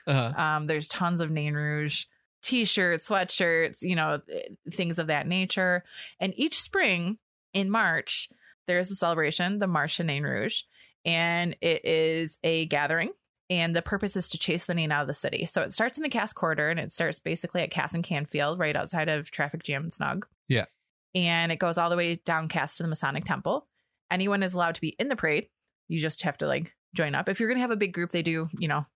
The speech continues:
Speaker 2: say you should register and stuff like that.
Speaker 1: Yeah.
Speaker 2: Uh, but there's, like, a big party before the parade and one right after. So before the parade, everybody kinda gathers. Everybody also wears costumes to, so that when the Nane returns the next year, he won't recognize those who chased him out the year before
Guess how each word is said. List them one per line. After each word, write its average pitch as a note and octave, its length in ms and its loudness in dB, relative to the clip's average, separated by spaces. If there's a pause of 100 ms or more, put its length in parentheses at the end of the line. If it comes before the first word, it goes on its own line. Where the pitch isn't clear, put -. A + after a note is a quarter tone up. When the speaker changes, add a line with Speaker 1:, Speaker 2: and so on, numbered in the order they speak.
(140)
Speaker 2:
say D#3 220 0
you D3 120 0
should D3+ 280 -6 (240)
register D3+ 420 0
and D3 160 0
stuff D3 160 -4
like D#3 120 -4
that. C#3 180 0 (120)
Speaker 1:
Yeah. G#2+ 280 2
Speaker 2:
Uh, E3+ 160 2
but F#3+ 100 -2
there's, G#3 160 0
like, G3+ 120 0
a F#3+ 40 0
big G3 160 0
party G#3 220 0
before E3 380 0
the F3+ 80 -2
parade G3+ 240 0
and E3+ 200 0
one D#3+ 220 0 (160)
right C#3+ 160 0
after. - 260 -2
So F#3 140 2
before G#3 300 0
the A#3 80 0
parade, G3+ 380 2
everybody F3 400 0
kinda E3 220 -2
gathers. E3+ 460 0 (360)
Everybody G#3 300 2 (100)
also E3+ 380 2
wears E3 420 0
costumes G3 840 0 (240)
to, E3+ 400 2
so F#3 180 0
that F3 140 4
when F3 100 2
the E3+ 80 2
Nane E3+ 160 2
returns F3+ 320 0
the E3+ 80 -2
next D#3+ 220 0
year, D#3+ 80 0
he D#3 100 -6
won't D#3+ 180 0
recognize E3 600 0
those E3 200 0
who E3 80 0
chased - 300 -2
him D3+ 100 -2
out D3 200 -2
the D#3+ 60 -2
year C#3+ 120 -2
before D3+ 460 0